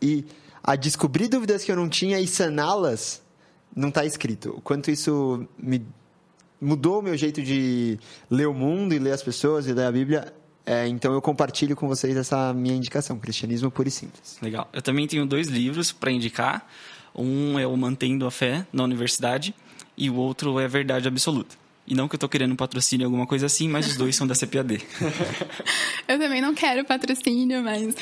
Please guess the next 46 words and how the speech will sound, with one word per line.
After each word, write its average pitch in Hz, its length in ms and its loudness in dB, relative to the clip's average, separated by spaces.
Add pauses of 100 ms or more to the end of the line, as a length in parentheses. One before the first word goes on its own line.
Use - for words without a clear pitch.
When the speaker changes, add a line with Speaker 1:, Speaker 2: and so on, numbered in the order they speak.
(200)
Speaker 3:
uma 285 260 2
série 294 420 2
que 262 120 -2
eu 262 40 2
indico 269 320 0
muito 277 320 2
é, 254 120 2
como 262 220 0
o - 20 2
Renan 254 180 2
falou, 254 220 2
a 254 80 2
série 254 240 0
do 269 100 2
C - 140 0
S 247 240 0
Lewis 226 180 2
é 254 60 2
realmente 294 480 2
uma 269 100 2
leitura 254 340 0
difícil, 226 680 0
é 247 40 0
uma 240 120 2
leitura 247 340 -4
que 254 140 -2
demanda 247 420 0
tempo, 262 420 2 (640)
e 262 340 0
nós, 247 260 2
jovens 233 420 0
cristãos 220 480 0
universitários, 214 640 0
às 220 120 2
vezes 220 160 0
não 254 160 0
temos 262 200 2
esse 240 140 -2
tempo, 247 220 0
mas 247 160 0
é - 20 2
uma 254 120 2
leitura 262 300 0
que - 140 -2
edifica 262 420 0
muito, 285 440 2